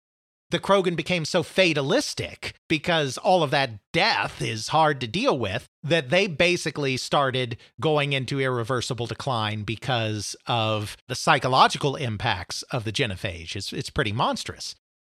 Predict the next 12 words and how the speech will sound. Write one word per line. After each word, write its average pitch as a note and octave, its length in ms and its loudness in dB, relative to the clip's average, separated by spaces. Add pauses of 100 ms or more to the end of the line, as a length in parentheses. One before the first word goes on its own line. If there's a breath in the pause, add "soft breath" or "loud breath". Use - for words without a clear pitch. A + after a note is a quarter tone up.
(320)
The C#3+ 160 2
enemy A#3 240 2
in C3+ 60 0
the B2+ 80 -2
game, B2 240 0
Saren, B2 580 0
at C3 160 -4
one C#3 300 0
point A#2+ 460 -2
comes B2+ 320 -2
up B2 260 2
with A#2+ 360 0